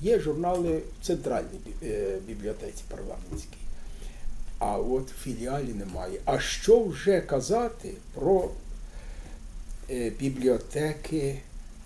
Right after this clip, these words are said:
районного такого значення? Там взагалі, е, журнали, газети не надходять. А я, е,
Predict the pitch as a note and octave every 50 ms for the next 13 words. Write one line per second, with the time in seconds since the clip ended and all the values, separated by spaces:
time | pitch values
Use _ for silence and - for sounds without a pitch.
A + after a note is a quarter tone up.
0 | - - - - - - - A#2 C3+ C#3 C3+ D#3 D#3+ D3+ C3+ B2 A2 A2 A2 -
1 | - - - - G#2 F#2+ F2+ - - - - - - - - - - E3 - -
2 | - - - - - - - - - - - - - - - - - - - -
3 | - - - - - - - - - - - A2+ G#2 G2 G2+ G2+ - - A#2 A2+
4 | A2+ B2+ C3+ B2 C3+ C#3 C3+ - D#2 - - - - F#2+ - - - - - -
5 | - - - - - - - - - - - - - - - - G#2 G#2 - -
6 | A#2 C#3 D#3+ D#3 D3 C#3+ C#3 C3 C3 C3+ C3 - - - - - - - - -
7 | - - - - C#3+ C3+ C#3+ C3+ C3+ - - C#3+ C3+ B2 - - - - - -
8 | A2+ G2 G#2 G#2+ - - - - F#2+ - - - - - - - - A#2+ A#2 A2+
9 | C#3 F#3+ A#3 C4 C4+ - - - - - - - - - - - - - - -
10 | - - - - - B2+ A#2+ A#2 A2 A2 G#2+ G#2 G#2 G2+ G2 G2 F#2+